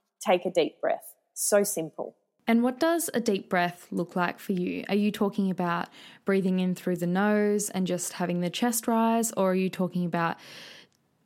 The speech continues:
Speaker 2: breathing really deep, as far deep as we can, where almost you're reaching that, the bottom of your diaphragm and your belly's almost, um, expanding when you're breathing?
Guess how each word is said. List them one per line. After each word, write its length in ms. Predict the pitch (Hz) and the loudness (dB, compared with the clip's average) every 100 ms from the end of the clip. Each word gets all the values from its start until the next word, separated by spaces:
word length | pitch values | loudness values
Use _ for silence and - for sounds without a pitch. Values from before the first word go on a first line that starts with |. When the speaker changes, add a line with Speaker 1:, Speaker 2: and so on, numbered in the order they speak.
| _ | _
Speaker 2:
breathing 500 | - 190 185 185 180 | 0 2 2 2 2
really 320 | 170 196 190 190 | 4 4 4 0
deep, 420 | 185 180 156 - | 0 -2 -4 -4
as 240 | - 175 | -4 -4
far 280 | - 175 175 | -2 -2 0
deep 280 | 175 175 175 | 0 -2 -2
as 140 | 175 | -4
we 80 | 180 | -4
can, 360 | 180 180 180 175 | -4 -4 -2 -2
where 240 | 180 180 | -2 -2
almost 580 | - 185 180 175 165 - | -2 -2 0 -2 -4 -2
you're 220 | 185 180 | 0 0
reaching 360 | 175 165 - 180 | -2 -4 -4 -4
that, 300 | 175 - - | -4 -6 -6
the 140 | - | -6
bottom 280 | 175 185 180 | 0 0 2
of 160 | 175 175 | 0 -2
your 80 | |
diaphragm 720 | 175 175 175 170 - 90 87 - | -2 0 -2 -4 -4 -4 -2 -2
and 180 | 85 | 0
your 100 | 90 | 0
belly's 420 | 90 95 90 92 92 | 0 -2 0 -2 -2
almost, 500 | 92 76 92 - - | -2 -2 -2 -4 -4
um, 180 | 95 85 | -6 -6
expanding 680 | 92 - - 165 101 - - | -4 -4 -4 -4 -4 -4 -2
when 120 | 98 | -2
you're 120 | - | -2
breathing? 600 | 180 196 107 - - 190 | -2 -4 -4 -6 -6 -8